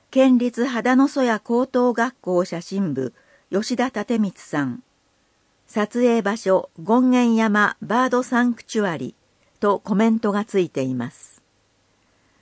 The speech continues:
写真説明。木漏れ日の中、水飲み場の縁に止まった一羽のメジロが遠くを眺めています。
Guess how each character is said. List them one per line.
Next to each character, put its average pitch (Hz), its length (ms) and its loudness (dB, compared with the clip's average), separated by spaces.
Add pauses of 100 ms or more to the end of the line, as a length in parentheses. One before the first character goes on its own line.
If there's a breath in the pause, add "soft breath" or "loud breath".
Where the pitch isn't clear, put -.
(440)
写 233 220 -4
真 269 280 0
説 226 320 -4
明。 139 320 -4 (1000)
木 220 120 0
漏 277 140 4
れ 262 140 4
日 202 140 -2
の 170 120 -2
中、 151 400 -6 (300 soft breath)
水 214 320 0
飲 262 160 4
み 240 140 2
場 240 120 2
の 226 160 2
縁 - 260 -4
に 240 140 2
止 175 120 -4
ま 165 120 -2
っ 180 80 -10 (140)
た 156 200 0 (120)
一 247 240 -6
羽 247 140 2
の 165 160 -2
メ 151 140 -4
ジ 170 120 -4
ロ 160 160 -2
が 147 180 -6 (300)
遠 254 240 4
く 262 180 2
を 190 120 4
眺 160 240 -2
め 156 100 -4
て 131 140 -8
い 123 100 -6
ま 120 160 -6
す。 - 260 -20